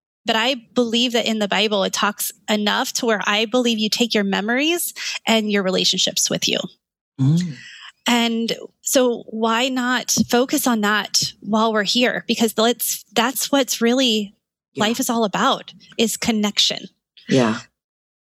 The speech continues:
Speaker 2: Yeah. No, I love that. And that's when I realized exactly what you're talking about,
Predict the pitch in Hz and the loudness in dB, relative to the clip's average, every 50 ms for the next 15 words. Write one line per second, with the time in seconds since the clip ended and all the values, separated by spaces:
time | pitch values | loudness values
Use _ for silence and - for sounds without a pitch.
0 | _ _ _ - 131 123 120 117 117 120 _ _ - - - - - - 160 160 | _ _ _ -2 0 0 0 0 -4 -8 _ _ -20 -18 -18 -16 -10 -4 0 2
1 | 156 147 143 139 139 139 131 139 120 - - 127 117 113 98 - - - 135 135 | 2 4 2 2 2 2 0 0 0 -2 -2 0 0 0 -2 -2 -2 0 0 2
2 | 139 139 139 139 123 - - - - - - - - - - - - - - 147 | 2 2 2 0 -2 -4 -6 -6 -4 -4 -4 -6 -8 -12 -20 -20 -20 -8 -2 0
3 | 156 147 147 143 160 160 147 156 156 160 160 156 151 143 123 120 120 120 113 107 | 2 2 2 2 0 0 0 0 2 4 4 4 2 0 0 0 0 0 0 0
4 | 117 107 - - - - - - _ _ _ _ _ _ _ - 156 147 135 - | 0 0 -2 -4 -6 -6 -8 -10 _ _ _ _ _ _ _ -2 0 0 0 2
5 | - 160 131 143 143 - 156 151 117 135 - - - 131 120 - - - 165 185 | 2 2 2 0 -2 -2 -2 0 2 0 0 0 0 -2 -2 -2 -2 -2 -2 -2
6 | 196 - - 156 147 135 131 110 135 127 123 123 120 113 110 - - - - | -2 -2 -2 -2 0 0 0 0 0 0 0 0 0 0 -2 -2 -4 -8 -6